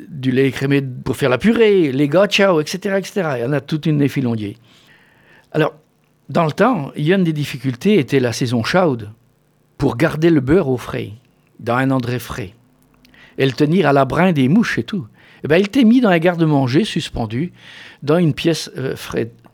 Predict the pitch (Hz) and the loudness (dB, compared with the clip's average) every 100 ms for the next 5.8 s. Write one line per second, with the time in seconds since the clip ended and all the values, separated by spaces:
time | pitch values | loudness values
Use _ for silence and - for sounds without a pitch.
0 | _ _ _ _ _ - 214 240 165 - | _ _ _ _ _ -2 0 0 -2 -2
1 | 156 240 175 151 139 131 - 139 147 127 | 2 2 2 2 0 0 0 2 2 2
2 | 113 - 233 214 147 135 151 139 196 156 | 0 0 0 2 2 0 0 2 2 0
3 | 139 - 202 104 _ - 127 123 120 120 | -2 -6 -6 -14 _ -20 -16 -12 -10 -6
4 | 151 120 - - - 117 - - 139 - | -6 -6 -14 -14 -10 -4 -2 -2 -4 -4
5 | 135 147 - 151 151 110 - | -2 -2 -2 -4 -4 -6 -8